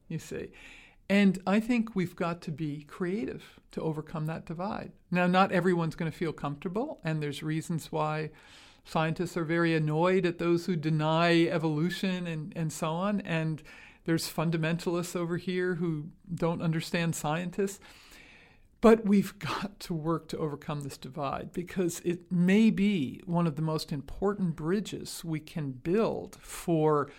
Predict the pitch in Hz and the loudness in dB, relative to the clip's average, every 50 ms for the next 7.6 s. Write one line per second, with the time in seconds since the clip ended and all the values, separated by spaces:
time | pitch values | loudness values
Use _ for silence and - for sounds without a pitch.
0 | - - - - - - 160 - - - 196 185 185 180 170 - - 165 151 147 | -20 -20 -20 -20 -14 -12 -10 -10 -2 4 6 6 6 6 4 2 -2 -2 -2 -2
1 | 151 - - - - 151 139 147 151 139 156 147 147 147 147 143 143 151 139 151 | -4 -8 -12 -12 -10 -8 -6 -4 -4 0 0 0 0 0 -2 -4 -4 -4 -4 -4
2 | 143 135 - - - - - 262 302 269 - - 175 - 120 151 - 170 151 - | -6 -6 -8 -12 -12 -8 -6 -4 -4 -4 -4 -6 -6 -6 -6 -4 -2 0 0 0
3 | - - - - 190 175 165 160 156 143 - - - - - - _ - 170 175 | -2 -10 -8 -2 0 2 2 2 2 0 -2 -6 -16 -20 -20 -20 _ -4 0 0
4 | 170 160 151 - - 175 156 165 165 165 143 127 120 - 165 190 247 277 269 - | 2 2 0 -2 -2 2 4 6 6 6 4 2 -2 0 2 4 4 4 2 0
5 | - - 160 - - - - - - - 160 147 151 139 147 - - 156 147 143 | -4 -4 -4 -6 -6 -8 -10 -10 -6 -6 -4 -2 -2 -2 -2 -2 -6 -6 -6 -6
6 | 143 143 - - 131 - - - - 175 175 - - - - - - - 190 180 | -8 -8 -8 -6 -6 -6 -8 -10 -10 -8 -8 -8 -10 -12 -12 -12 -12 -8 -6 -6
7 | 175 - - - - - 214 226 233 240 247 247 | -6 -6 -10 -14 -6 -2 -2 0 0 0 -2 -2